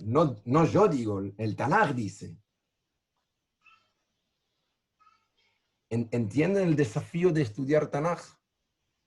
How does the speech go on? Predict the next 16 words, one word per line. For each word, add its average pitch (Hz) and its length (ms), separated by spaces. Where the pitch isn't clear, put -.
De, 127 280
de, 120 180
de 123 360
entender 135 500
lo 175 120
que 156 120
dice 151 240
el 123 80
Tanaj, 127 360
pero 123 220
también 143 380
tratar 127 320
de 156 60
entender 123 400
la 117 160
profundidad. 110 720